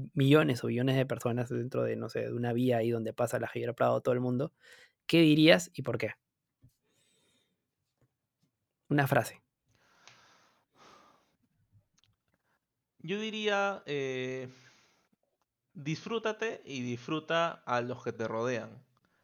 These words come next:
Speaker 2: Eh, la vida es corta, los momentos, eh, de la vida son cortos, este,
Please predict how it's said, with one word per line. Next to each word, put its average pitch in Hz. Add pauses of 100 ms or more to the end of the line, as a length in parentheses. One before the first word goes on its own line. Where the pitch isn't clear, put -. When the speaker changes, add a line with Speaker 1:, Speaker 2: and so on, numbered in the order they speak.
(560)
Speaker 2:
Eh, 127
la 143
vida 190
es 196
corta, 175
los 147
momentos, 139
eh, 117
de 120
la 117
vida 131
son 127
cortos, 131
este, 110